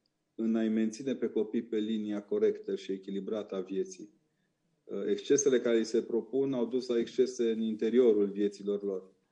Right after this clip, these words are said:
Uh, nu știu dacă va avea curaj cineva să facă vreo, vreo analiză asupra cea, tot ceea ce a însemnat modificarea asta de traiect moral dublată de, m, arestul la domiciliu pe care l-a semnificat covid-ul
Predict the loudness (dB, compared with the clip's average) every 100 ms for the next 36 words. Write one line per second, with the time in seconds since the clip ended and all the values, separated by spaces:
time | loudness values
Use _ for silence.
0 | _ _ _ _ -12 -8 -4 0 2 4
1 | 4 4 2 2 -2 -10 _ _ _ _
2 | _ -2 2 4 2 4 2 2 -2 0
3 | 0 0 -2 -2 0 0 2 2 2 0
4 | -2 -6 -4 -2 -2 -2 0 2 2 2
5 | -2 -2 -4 -4 -4 -2 -2 0 -2 -2
6 | -4 -2 -2 -2 -6 -8 -14 _ _ _
7 | _ 0 0 0 0 2 2 2 0 -2
8 | 0 2 2 2 -2 -4 -2 0 0 -2
9 | -4 -10 _ _ _ _ -2 0 2 4
10 | 4 4 6 4 4 0 -4 -6 -8 -10
11 | -2 4 6 4 2 4 4 4 2 2
12 | 2 2 -2 -2 -4 -2 -2 -2 -6 -4
13 | -6 -2 -2 2 0 0 -4